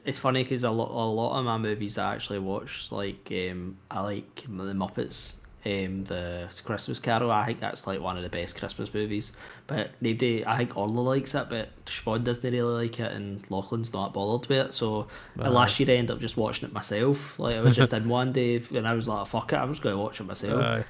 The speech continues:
Speaker 1: Uh, and a-, another one's National Lampoons. Nobody else likes National Lampoon's Christmas Vacation in my house.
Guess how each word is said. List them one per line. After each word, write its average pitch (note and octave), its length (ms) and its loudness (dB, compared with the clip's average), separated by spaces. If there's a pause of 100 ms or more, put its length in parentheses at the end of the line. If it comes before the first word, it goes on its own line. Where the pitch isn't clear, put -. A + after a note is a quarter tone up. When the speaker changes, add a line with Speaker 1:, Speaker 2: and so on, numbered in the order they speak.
(120)
Speaker 1:
Uh, - 40 0
and A2 420 2
a-, A2 180 0
another A#2+ 340 6
one's B2 320 4
National A2+ 400 2
Lampoons. A2+ 580 0
Nobody B2+ 360 8
else B2 260 4
likes A#2+ 260 0
National A2+ 340 2
Lampoon's A2+ 580 -2
Christmas A#2+ 420 -2
Vacation B2+ 560 0
in A2+ 80 -4
my A2 140 -2
house. C3 320 4